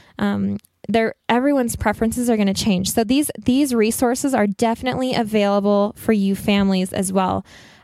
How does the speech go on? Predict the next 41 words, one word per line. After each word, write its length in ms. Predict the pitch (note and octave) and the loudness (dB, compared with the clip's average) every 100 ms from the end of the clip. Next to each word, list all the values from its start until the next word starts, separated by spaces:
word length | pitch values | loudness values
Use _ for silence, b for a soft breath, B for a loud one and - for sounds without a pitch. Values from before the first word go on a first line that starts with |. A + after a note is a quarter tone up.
| - | -2
Um, 320 | G3 G3 - - | 0 -2 -4 -2
it's 180 | A3+ - | 0 0
just, 260 | A3 - | -2 -2
you 100 | A3 | -2
might 200 | A3 G#3+ | 0 0
have 100 | G#3+ | -2
to 100 | G#3 | -2
look 200 | G#3 G3+ | -2 0
a 80 | G3+ | -2
little 440 | F#3+ G3 F#3+ F#3 A3 | 0 0 0 -2 -2
harder 480 | C#4 B3 G3+ F3+ - | -2 0 -2 -4 -4
for 240 | - G#3 | -4 -2
those 400 | F#3+ F#3+ F#3+ F#3+ | 0 0 0 -2
people 300 | - G3 G3 | -4 -2 -2
who 140 | F#3+ F#3+ | 0 0
accept 440 | - - F#3 - B B B B | -2 -2 -2 -2 B B B B
children, 340 | - G#3 G3 | -2 0 2
whether 220 | F#3+ F3+ F3 | 2 2 0
it's 160 | F#3 | 0
Workaway 440 | A3+ A#3 A#3 G#3+ G3+ | 0 2 2 2 0
or 40 | |
couch 300 | - F#3 - | 0 -2 0
surfing 420 | - F3+ F#3 F3+ | 0 0 0 0
or 180 | - F3+ | 0 0
whatever 400 | F3+ F3+ F3+ F3 | 0 0 0 -2
it 120 | - | -2
is. 240 | - - F#3 | -2 -2 -2
So, 260 | - F3+ - | 0 0 0
um, 240 | F#3 F3 | -2 -2
don't 320 | F#3 A3+ A#3 - | -2 0 0 -2
count 260 | B3+ A3+ | -2 -2
yourself 320 | A3+ - G#3+ | -2 -2 0
out 140 | F#3+ - | 0 0
just 180 | F3+ - | -2 -2
'cause 220 | F#3 F3+ | -2 0
you're 260 | F#3 F#3+ - B B B | 0 0 -4 B B B
traveling 360 | - F3+ F#3 F#3 | -2 0 2 0
with 140 | G3 | 0
your 80 | F#3+ | -2
family. 400 | - A1+ G#1+ G#3+ | -2 -4 -4 -4
So 320 | - - | -4 -4